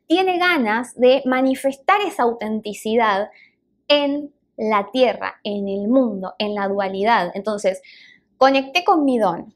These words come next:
conecté con lo auténtico en mí, conecté con mi brillo genuino, me di cuenta de que me celebro, me priorizo, me amo. Y ahora Venus pasa al signo de Virgo y se va a quedar en Virgo durante toda la temporada,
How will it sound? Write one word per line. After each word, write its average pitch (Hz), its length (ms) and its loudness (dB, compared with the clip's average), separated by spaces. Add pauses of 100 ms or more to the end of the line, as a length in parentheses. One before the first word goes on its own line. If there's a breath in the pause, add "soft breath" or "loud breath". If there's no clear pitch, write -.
conecté 254 420 0
con 330 160 2
lo 294 60 4
auténtico 269 600 -2
en - 140 -8
mí, - 140 -14
conecté 247 420 -2
con 339 160 2
mi 285 160 2
brillo 285 420 -2
genuino, 202 560 -4
me 208 120 0
di 247 120 0
cuenta 294 400 4
de 262 140 6
que 240 120 0
me 226 140 -2
celebro, 240 640 4
me 214 140 -6
priorizo, 226 580 -2
me 214 220 -2
amo. 233 540 2 (1400 loud breath)
Y 247 120 4
ahora 294 280 8
Venus 320 320 2
pasa 294 240 2
al 233 80 -2
signo 233 300 -4
de 202 140 2
Virgo 202 420 0
y 214 100 -4
se 208 160 2
va 233 60 6
a 294 80 2
quedar 302 180 4
en 269 140 0
Virgo 262 260 2
durante 190 380 -4
toda 294 180 4
la 277 120 2
temporada, 226 520 0